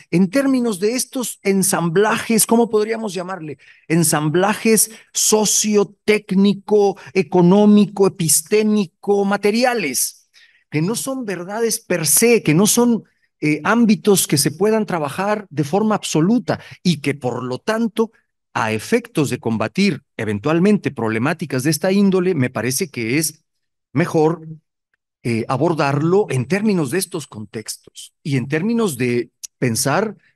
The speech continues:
nuestras realidades sociales y de convivencia, de cómo se pueden recomponer, en virtud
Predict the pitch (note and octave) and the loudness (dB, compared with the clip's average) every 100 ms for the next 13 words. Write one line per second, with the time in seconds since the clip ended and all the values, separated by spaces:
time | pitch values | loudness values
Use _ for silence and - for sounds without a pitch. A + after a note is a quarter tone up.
0 | _ A#2 B2 - A#2+ A2 A2 A#2 A#2+ E3 | _ -4 -4 -2 -6 -4 -2 0 0 -2
1 | A3+ F3+ E3 G#3 G#3+ F3 C#3 C3+ A#2 A2 | -4 -2 -4 -2 -4 -2 -2 -2 -6 -4
2 | A#2+ G3+ A3 A3+ C#3 - _ _ C3+ C3+ | -4 -4 -6 -6 -10 -12 _ _ -8 -2
3 | C#3 G3 A3 F3 F#3+ F#3+ D#3+ D3+ A#2+ G2+ | 0 0 0 0 2 2 0 0 -2 0
4 | A2 D#3 G3+ - _ B2 B2 A#2 G2 E3 | 0 0 -2 -8 _ -6 -4 -4 -4 -2
5 | G3+ F#3+ | -2 -4